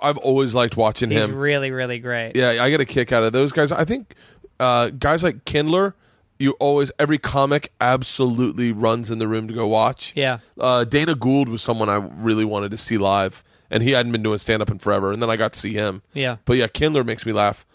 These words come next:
Speaker 1: hard as shit.
Speaker 2: So hard because it's so honest. It's completely honest, and it's,
Speaker 1: Yeah.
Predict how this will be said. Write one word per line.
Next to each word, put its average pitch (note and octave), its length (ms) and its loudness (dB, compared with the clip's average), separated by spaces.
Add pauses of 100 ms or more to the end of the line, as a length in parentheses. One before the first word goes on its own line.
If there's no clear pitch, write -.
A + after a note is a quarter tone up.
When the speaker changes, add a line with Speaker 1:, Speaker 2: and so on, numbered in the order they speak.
(240)
Speaker 1:
hard A#2+ 240 2
as G2+ 120 -2
shit. - 420 -2 (360)
Speaker 2:
So F#3+ 460 0
hard E3+ 320 2
because D3 380 -4
it's C#3 140 -10
so E3 180 2
honest. D#3+ 560 0
It's - 140 -14
completely D#3+ 600 -2
honest, D3 480 0
and D3+ 160 -2
it's, C#3 100 0
Speaker 1:
Yeah. D#3 120 2